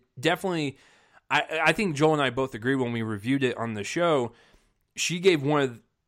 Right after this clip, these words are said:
probably the best performance out of the bunch just because of how much was on her shoulders and how much it focused on her, and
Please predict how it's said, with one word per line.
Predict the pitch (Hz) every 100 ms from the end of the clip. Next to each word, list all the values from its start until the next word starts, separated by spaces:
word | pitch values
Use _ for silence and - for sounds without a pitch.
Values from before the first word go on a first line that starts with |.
| - 113
probably | 165 185
the | 139
best | 101 131 156
performance | - 120 127 120
out | 123 110
of |
the | 101
bunch | 95 143 143 -
just | 120
because | - 131 120 113
of | 104 -
how | 123
much | 131 -
was | 113
on | 120 117
her | 98
shoulders | - 131 147 147 143 127
and |
how | 117
much | 120 113
it | 95
focused | - 127 127 -
on | 101 92
her, | 135 143 139
and | 117 104